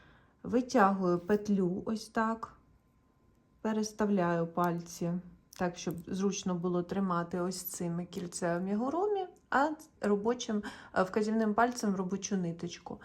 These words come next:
І робимо три повітряні петлі. Далі робимо два накиди на гачок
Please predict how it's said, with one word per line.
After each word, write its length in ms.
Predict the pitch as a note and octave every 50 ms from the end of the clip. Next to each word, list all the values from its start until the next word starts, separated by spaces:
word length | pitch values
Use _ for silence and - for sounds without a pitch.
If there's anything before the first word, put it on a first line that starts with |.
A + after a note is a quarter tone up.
| - - - - - - - _ -
І 180 | - D#4 E4+
робимо 440 | E4+ A#3 C4 C4 C4 B3 A#3 A3+ A3
три 540 | G#3+ - - G#3+ G3+ G3+ G#3+ A#3 C4 D4+ E4 - - - - _ _ _ _
повітряні 920 | A3 G3+ F#3+ F3 E3+ F3+ F#3 G3+ G3+ - A3+ A3 A3 G#3 G#3 G#3 G3+ G3+ G#3 G3+ - -
петлі. 460 | - G#3 G3+ - - E3 E3 D#3 - F3+ - - _ _ _ _ _ _ _ _ _ _ _ _ _ _ _ _ _ _ _ _ - - _ - - - - - - _ _ _ _ _ _ _ _ _ _ _ - _ _ _ _ _ _ _ _ _ _ _ _ _ _ _ _ _ _ _ _ _ - - -
Далі 540 | - F#3 G#3+ A#3 A3+ G3+ F#3+ F3 E3+ F3 F3+ - - - - _ _ _ _ _ _ _ _ _ _ _ _ _ _ _ _ _ _ _ _ _ - - - _ _ - - - _ _ _
робимо 460 | - - A3 A3+ G3 F#3+ F#3+ F3 F3+ F3+
два 360 | E3 F3+ E3+ G3+ G#3 G3 F#3
накиди 480 | F3+ F3 F3 F3 - F3+ E3+ D#3+ F3
на 160 | E3+ E3+ F#3 G3+
гачок 760 | F#3+ G#3 F#3+ G3 - - - E3 F3 G#3+ C4 - - -